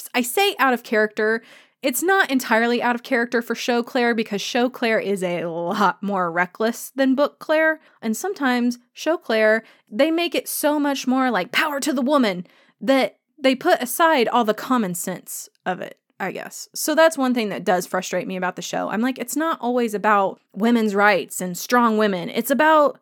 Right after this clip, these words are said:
common sense action, people. Like, does it make sense to do this? Are you gonna get you and your family killed if you go forward with this?" Well, there's a strong likelihood. Oh, then maybe I shouldn't do it. <laughs> Um, but it's like that never crosses Claire's mind, and it just, it blows my mind.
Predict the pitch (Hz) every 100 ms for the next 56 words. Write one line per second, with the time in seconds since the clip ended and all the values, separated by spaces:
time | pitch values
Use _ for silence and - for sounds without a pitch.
0 | _ - 339 339 311 311 302 - - 247
1 | - 185 156 - - 180 196 214 226 226
2 | 233 - - _ - 427 466 466 - 392
3 | 403 330 339 359 359 - _ 285 359 392
4 | 392 370 330 269 311 302 302 302 302 277
5 | 247 262 269 247 _ 254 247 254 254 233
6 | 240 226 220 220 240 233 - _ _ _
7 | _ 294 415 440 427 415 453 440 403 -
8 | 277 226 254 254 277 254 190 185 196 190
9 | 190 185 180 185 175 143 _ _ _ -
10 | 480 508 - - - - - 381 339 339
11 | - 403 415 - 427 415 381 381 381 -
12 | 330 277 269 254 285 240 240 269 320 226
13 | 190 185 220 - - 240 196 185 233 349
14 | 233 214 240 175 143 190